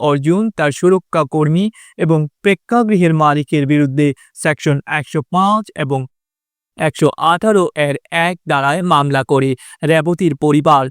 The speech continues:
পরিবারের বক্তব্য, আল্লুর আগমনের কোনো আগাম খবর দেওয়া হয়নি। প্রেক্ষাগৃহের পক্ষ থেকে নিরাপত্তাজনিত কোনো ব্যবস্থা নেওয়া হয়নি বলে রেবতীর পরিবারের অভিযোগ।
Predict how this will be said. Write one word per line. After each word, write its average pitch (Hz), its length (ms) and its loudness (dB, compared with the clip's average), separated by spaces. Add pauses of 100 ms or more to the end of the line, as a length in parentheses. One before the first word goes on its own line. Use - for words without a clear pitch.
(100)
পরিবারের 135 480 2
বক্তব্য, 143 500 -4 (420)
আল্লুর 202 380 0 (160)
আগমনের 180 640 0
কোনো 156 340 0 (240)
আগাম 139 460 0
খবর 139 500 0
দেওয়া 135 340 2
হয়নি। 131 400 -2 (400)
প্রেক্ষাগৃহের 135 760 0
পক্ষ 147 340 -2
থেকে 175 280 0 (100)
নিরাপত্তাজনিত 160 960 -2 (120)
কোনো 143 260 0 (100)
ব্যবস্থা 143 560 -2
নেওয়া 135 280 0
হয়নি 135 380 -2
বলে 139 280 0 (140)
রেবতীর 135 500 -2
পরিবারের 143 640 -2 (140)
অভিযোগ। 135 580 -2